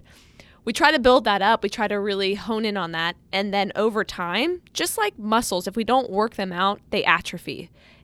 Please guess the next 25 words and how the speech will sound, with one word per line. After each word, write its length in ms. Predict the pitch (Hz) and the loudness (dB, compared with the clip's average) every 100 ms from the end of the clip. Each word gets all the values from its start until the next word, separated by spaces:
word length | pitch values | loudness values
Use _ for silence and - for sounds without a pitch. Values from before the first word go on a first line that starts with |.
| - | -8
I 80 | 202 | -2
think 220 | 220 214 | -2 2
over 280 | 220 208 196 | 2 2 -2
time 280 | 208 208 | 0 0
we 100 | 202 | 0
forget 540 | 190 190 185 202 202 - | -4 -6 0 2 2 2
that 200 | 175 170 | 2 2
we 100 | 190 | -2
need 160 | 185 | -4
to 60 | 180 | -6
practice 480 | - 147 - 220 - | -6 -8 -6 -6 -2
those 180 | 233 240 | -2 0
things. 240 | 254 233 | 0 0
We 120 | 220 | -4
need 100 | 175 | -6
to 80 | - | -4
talk 220 | 185 180 | -4 0
about 220 | 208 190 | 2 0
them. 160 | 196 196 | 0 -4
We 100 | 185 | -4
need 180 | 175 170 | -8 -8
to 380 | 220 175 170 165 - - _ _ _ | -6 -6 -6 -10 -18 -20 _ _ _
physically 540 | - 208 202 226 202 | -6 -2 -2 -2 -2
get 180 | 202 160 | 0 0
repetitions 1000 | 190 185 185 220 190 196 196 240 - | 0 -2 -2 -8 -6 -6 -6 -6 -8